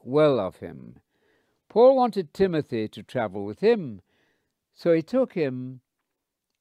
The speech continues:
and circumcised him because of the Jews in the area, as they all knew that his father was Greek.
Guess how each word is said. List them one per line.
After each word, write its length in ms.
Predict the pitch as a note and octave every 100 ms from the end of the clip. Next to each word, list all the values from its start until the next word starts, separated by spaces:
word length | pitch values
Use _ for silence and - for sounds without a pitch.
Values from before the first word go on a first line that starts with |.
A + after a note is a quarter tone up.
| _ -
and 180 | A#2
circumcised 1000 | G2 - D#3 C#3+ C3 G#2+ B2+ A2+ G#2 -
him 180 | A2 G2
because 440 | F2 G#2 A#2 G2+ F#2
of 160 | E2+
the 100 | G#2
Jews 720 | F2+ E3 F3+ D3+ B2+ G#2+ - _ -
in 180 | G#2+ G2+
the 140 | A2
area, 520 | C#3 D3 C3 F#2+ C2+ - _ _ _ _ _ _ _ _ _ _ _ _
as 220 | A#2+ B2 F#2
they 240 | A#2 A2 -
all 280 | D3 F3 E3+
knew 520 | D#3+ D3+ F#2 E2 G2+ _ _ _ _ _ _ _ _ -
that 140 | G#2+
his 160 | A2+ A2
father 400 | - G#2+ F2+ F#2
was 160 | F#2
Greek. 400 | - C3 G2+ -